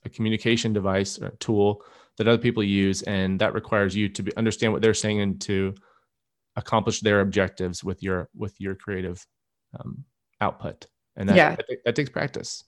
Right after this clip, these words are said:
Speaker 2: Yeah, for sure. I think with any skill, basically, you need to practice stuff, um,
Speaker 1: Yeah.
Speaker 2: and especially if it's a creative skill. So, okay, so you started with that company, but now you're on your own,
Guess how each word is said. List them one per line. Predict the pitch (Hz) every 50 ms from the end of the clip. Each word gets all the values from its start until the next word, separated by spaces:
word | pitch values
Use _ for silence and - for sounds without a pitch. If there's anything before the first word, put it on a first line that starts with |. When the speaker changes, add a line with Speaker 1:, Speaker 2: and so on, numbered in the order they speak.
| _ _ _ _
Speaker 2:
Yeah, | - 175 156 - 170 - _
for | - 185
sure. | - - 165
I | 156 160
think | - 180 175 170
with | 170 160
any | 147 160 165 160
skill, | 160 - - 170 151 135 131 131 - - _ - -
basically, | - 135 139 139 - - - 147 143
you | 139 139
need | 143 143 139 -
to | -
practice | - - 123 - - - -
stuff, | - - 143 131 131 - - - - - _ _ _ _ _
um, | - 151 143 139 139 139 139
Speaker 1:
Yeah. | 139 143 -
Speaker 2:
and | - 151
especially | 151 - - 151 143 - 151
if | 147 151
it's | 151 147 -
a | 131
creative | - - 147 143 139 139 139
skill. | - - - 143 135 - 143 - - _ - - - - - - - - - - - - - - _ _
So, | - - - 226 214 214 208 202 202 196 - - - -
okay, | 240 - 170 175
so | 175 - 226 196
you | 190 214 226
started | 220 - 196 180 190 202 208 208 202 202 202 - - _ _ _ _ _ _ _ _ _ -
with | 175 185 190
that | 196 190 - -
company, | - 160 151 156 - 160 160 151 170 226 285 - - _ _ -
but | 226 196 -
now | 190 196 190 185 165 165 151 151 151 156 160 - - - - _ -
you're | 180 175 170
on | 165 160 160
your | 147 147 156
own, | 151 - - - -